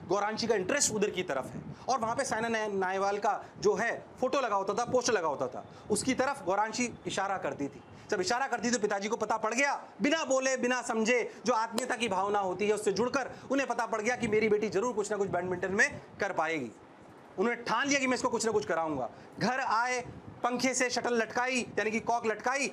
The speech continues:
और उसे practice कराना शुरू कर दिया। काफ़ी दिन तक practice करी। जब Goranshi का अपनी इसके, इसके प्रति समर्पण देखा तो लगा ये कुछ ना कुछ कर सकती है। कुछ वर्षों तक वहाँ पे practice कराई। फिर इसको भोपाल ले गए।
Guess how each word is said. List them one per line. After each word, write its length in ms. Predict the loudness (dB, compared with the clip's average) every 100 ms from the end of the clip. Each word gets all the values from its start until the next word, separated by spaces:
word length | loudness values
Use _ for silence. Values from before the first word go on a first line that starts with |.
| 2
और 220 | 4 6 4
उसे 240 | 2 0
practice 280 | 0 -2 -2
कराना 240 | 0 -2
शुरू 260 | 0 0 0 -4 -6
कर 140 | -4 0
दिया। 240 | 2 0 -2 -10 -20 -2
काफ़ी 220 | -2 0 2
दिन 120 | 2
तक 120 | 2
practice 300 | 0 0 0
करी। 260 | 2 2 0 0
जब 140 | 0 2
Goranshi 420 | 2 0 0 0
का 140 | 2 0 -2 -4 -4
अपनी 280 | 2 2
इसके, 340 | 2 0 0 0
इसके 240 | 0 0
प्रति 220 | -2 -2
समर्पण 440 | 0 0 0 0 0 2
देखा 320 | 2 2 0 -2 -8 -4
तो 60 | 0
लगा 240 | 2 2
ये 60 | 0
कुछ 220 | 0 0
ना 60 | 0
कुछ 140 | 0
कर 120 | -2
सकती 280 | -4 -6 -8
है। 120 | -10 -12 -14 -4
कुछ 140 | 2 2
वर्षों 280 | 2 0
तक 240 | 0 -2 -4 -14 -2
वहाँ 160 | 0
पे 80 | 0
practice 340 | -2 -2 -2 0
कराई। 320 | -2 -2 -4 -10 -2
फिर 100 | 0
इसको 180 | 0 0
भोपाल 380 | 0 2 0
ले 140 | 2 2
गए। 180 | 0